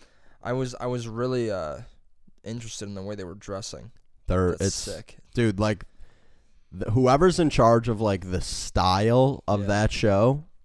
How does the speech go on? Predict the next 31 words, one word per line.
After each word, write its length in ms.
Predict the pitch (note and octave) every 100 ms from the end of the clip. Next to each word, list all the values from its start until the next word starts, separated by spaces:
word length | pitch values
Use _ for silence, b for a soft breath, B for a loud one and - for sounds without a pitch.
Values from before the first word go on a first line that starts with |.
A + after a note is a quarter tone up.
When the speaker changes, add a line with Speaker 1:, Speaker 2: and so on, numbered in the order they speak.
| -
Speaker 2:
like, 280 | - A#2 - -
in 180 | C#3 A#2
general, 460 | A2+ A2 F2+ D#2 -
just, 240 | G#2 -
like, 160 | F2+ E2+
the 100 | F#2
way 140 | F#2
they 120 | E2+
talk, 360 | - G#2 G2+ -
the 60 | F#2
way 100 | E2+
they 140 | E2
act, 300 | E2+ F2+ -
like, 300 | D#2+ E2+ F#2
they're, 340 | F#2 F#2+ F#2 F2 - - -
and 120 | E2+
it's 120 | D#2+
probably 260 | - B2+ F#2+
a 40 |
director. 520 | F2 F#2 F2+ - - B2 -
Speaker 1:
Dude, 300 | A#2 G#2 F#2+
that's 240 | G#2 -
the 100 | -
thing, 300 | - A2 G2+
yeah. 80 | G#2
Speaker 2:
Like, 320 | G#2+ G#2+ F#2+
the 100 | A2+
show 380 | A2 - A#2+ A2+
is 120 | A2
so, 680 | - - - G2 G2 G2 G2+
like, 680 | G2+ G#2 F#2 E2+ E2 -